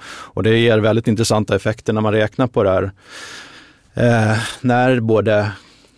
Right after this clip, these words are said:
vinsten ökar i verksamheten och antalet utestående aktier minskar, då får det väldigt, eh, intressanta effekter just på, eh,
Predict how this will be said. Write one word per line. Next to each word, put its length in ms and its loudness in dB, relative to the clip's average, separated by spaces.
vinsten 420 0
ökar 340 0
i 40 4
verksamheten 760 0
och 240 -8
antalet 420 -4
utestående 600 -2
aktier 420 -6
minskar, 500 -6
då 100 -8
får 260 -6
det 100 -2
väldigt, 500 -6
eh, 340 -6
intressanta 460 -8
effekter 460 -8
just 280 -8
på, 380 -4
eh, 280 -6